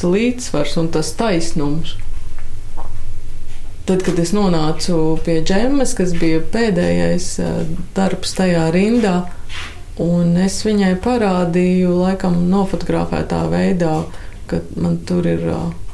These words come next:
nē, pat neparādīju. Tas bija interesantais. Es viņai teicu, jā, ka es biju pie Lidijas un Lidiju zīmēju, un Džemma pateica ap-, apmēram tā: "Jā, mēs esam, ā, nu, viena laika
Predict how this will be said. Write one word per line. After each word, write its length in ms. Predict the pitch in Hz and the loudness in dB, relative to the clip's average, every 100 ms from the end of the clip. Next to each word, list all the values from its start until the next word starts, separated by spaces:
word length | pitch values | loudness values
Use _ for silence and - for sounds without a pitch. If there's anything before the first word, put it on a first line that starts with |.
| - - - - - - - - - - - | 0 2 0 0 -2 -2 -4 -6 -8 -8 -4
nē, 540 | 160 175 254 254 156 - | 0 2 2 2 0 -2
pat 200 | 190 190 | -4 0
neparādīju. 840 | 214 302 - 170 156 156 - 147 - | 0 0 -2 -4 -2 -4 -4 -4 -2
Tas 200 | 269 277 | -4 -2
bija 320 | 180 - 214 | -2 0 0
interesantais. 560 | 220 - 180 165 156 - - - | -2 -2 -2 -2 -4 -6 -4 0
Es 140 | 233 | 2
viņai 280 | - - - | 2 2 2
teicu, 360 | 208 170 - 196 | 2 2 2 2
jā, 180 | 180 - | 2 2
ka 80 | |
es 120 | 175 165 | 0 0
biju 220 | 180 175 | -2 0
pie 120 | 175 | 0
Lidijas 540 | 165 190 208 285 262 | 0 0 2 2 2
un 160 | 185 170 | 0 2
Lidiju 360 | 190 214 262 262 | 0 2 0 2
zīmēju, 560 | 277 277 262 226 202 | 0 0 0 2 2
un 160 | 190 175 | 2 2
Džemma 480 | 202 214 262 254 196 - - - - | 0 2 2 0 -2 -10 -12 -12 -10
pateica 600 | - 208 208 175 175 202 | -6 -4 -2 -2 -2 -4
ap-, 140 | 185 - - 175 | -6 -8 -6 -4
apmēram 500 | 180 180 196 190 185 | 0 0 0 0 -2
tā: 220 | 214 185 - - - - - - - - | -2 -2 -4 -10 -12 -12 -14 -14 -12 -4
"Jā, 240 | 185 240 226 | 0 0 2
mēs 300 | 175 190 226 - | 2 0 -2 -6
esam, 480 | - 190 180 175 | -6 -2 0 2
ā, 280 | 180 175 180 170 - - - - - - 196 | 0 0 0 -4 -10 -16 -16 -16 -16 -10 -2
nu, 140 | 185 | -2
viena 360 | 185 220 196 175 | 0 0 2 2
laika 500 | 185 220 254 254 202 | 0 2 0 -2 -6